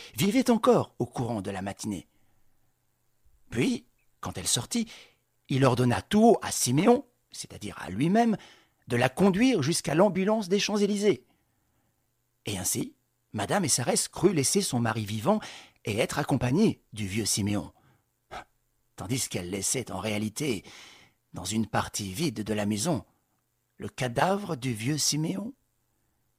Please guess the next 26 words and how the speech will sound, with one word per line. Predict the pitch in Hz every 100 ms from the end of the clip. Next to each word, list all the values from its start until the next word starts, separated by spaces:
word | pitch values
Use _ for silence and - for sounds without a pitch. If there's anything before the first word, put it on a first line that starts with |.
| _ _ _
et | -
qu'elle | 104
était | 101 107
accompagnée | 113 127 135 98 92 180 - _ _
par | -
son | - 127
mari. | 101 113 190 - _ _ _ _ _ _ _ _ _ _ _ _ _ _ _ _ _ _ _ _ _ _ _ _ _ _ _
Qu'advint-il ? | - 143 143 160 - - - - _ _ _ _ - - - - - -
Ce | -
que | 127 135
le | 143
bandit | 131 151 190 220
avait | 170 151
voulu. | 139 160 196 254 - _ _ _ _ _ _ _ _ _ _ _ _ _
Vers | 123 120
une | 151 156
heure | 165 147
de | 131
l'après-midi, | 127 - 123 120 113 160 202 190
la | 127
justice, | 113 139 - 196 175 - 104 _ _ _ _
prévenue | 107 101 127
par | 120 98
le | 104
colonel | - 107 110 104
Faki, | 117 - -